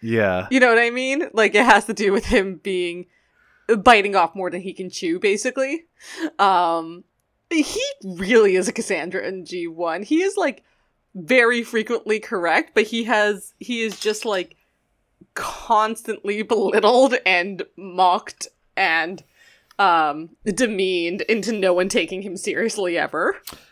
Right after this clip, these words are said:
Speaker 1: Yeah, exactly. And including here, where Megatron basically just shoves him over and says, "Shut the fuck up." Uh, the Dinobots arrive with Optimus in chains, and he's like, "Ah, fucking sick.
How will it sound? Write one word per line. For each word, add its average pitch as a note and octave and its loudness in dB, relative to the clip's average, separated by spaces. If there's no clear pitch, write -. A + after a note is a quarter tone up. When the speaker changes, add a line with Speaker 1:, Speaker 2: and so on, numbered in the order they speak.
Speaker 1:
Yeah, A2 2
exactly. G#2+ 0
And A2+ -6
including B2 -2
here, A#2 2
where A2+ 0
Megatron B2 -2
basically B2 2
just A#2+ -2
shoves B2+ 2
him C3+ 0
over B2+ 4
and A#2 -4
says, A#2+ 0
"Shut D3+ 4
the - -10
fuck C#3 2
up." A2 4
Uh, A#2+ 8
the A#2 -6
Dinobots C#3 4
arrive G#2 4
with F#2+ -6
Optimus G2 -6
in F#2+ -10
chains, F#2 -6
and F#2 -8
he's F2+ -12
like, F#2 -8
"Ah, G2+ 2
fucking G2+ -4
sick. - -4